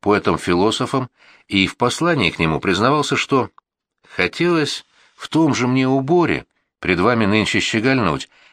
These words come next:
и в откровенном разговоре, как вы, на многое взглянуть».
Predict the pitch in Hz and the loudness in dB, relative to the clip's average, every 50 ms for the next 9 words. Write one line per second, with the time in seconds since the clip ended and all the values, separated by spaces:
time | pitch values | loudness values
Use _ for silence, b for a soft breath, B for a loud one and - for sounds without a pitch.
0 | b b 76 76 76 80 78 - - 85 82 80 82 78 80 80 80 85 82 76 | b b 0 0 2 2 0 -2 0 0 0 2 2 0 0 0 0 0 0 0
1 | 80 92 98 117 139 131 98 73 - _ b b b b b - 117 101 - - | 0 0 2 2 2 0 0 -2 -4 _ b b b b b -4 -4 -2 -2 0
2 | 113 117 143 160 160 147 - _ _ _ - 101 123 131 131 135 143 143 120 127 | 0 2 2 2 0 -2 -4 _ _ _ -2 0 0 2 2 2 2 0 0 0
3 | 131 131 117 120 131 135 127 98 71 131 135 - - | 0 0 0 0 0 0 0 0 0 -4 -6 -8 -14